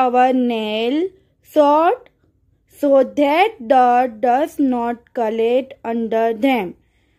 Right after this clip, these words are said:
इसको मैं स्पेल करती हूँ बेटा, वी ई वी एस एच ओ यू एल डी should, के डबल ई पी keep, ओ यू आर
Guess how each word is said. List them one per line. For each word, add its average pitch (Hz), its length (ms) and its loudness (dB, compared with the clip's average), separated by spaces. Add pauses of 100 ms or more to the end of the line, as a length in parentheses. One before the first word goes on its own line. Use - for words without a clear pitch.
(140)
इसको - 240 -2
मैं 269 180 2
स्पेल 277 340 -2
करती 294 320 0
हूँ 320 120 2
बेटा, 320 340 0 (760)
वी 294 300 0
ई 254 340 -4
वी 294 640 -2 (920)
एस 311 280 0
एच 277 340 0
ओ 240 240 2
यू 262 400 -2 (120)
एल 233 300 -2
डी 233 260 -6
should, 247 580 0 (760)
के 320 280 -2
डबल 285 360 0
ई 262 160 -4 (100)
पी 254 180 -6 (140)
keep, 262 580 -4 (280)
ओ 320 280 4
यू 294 340 2 (100)
आर 233 260 0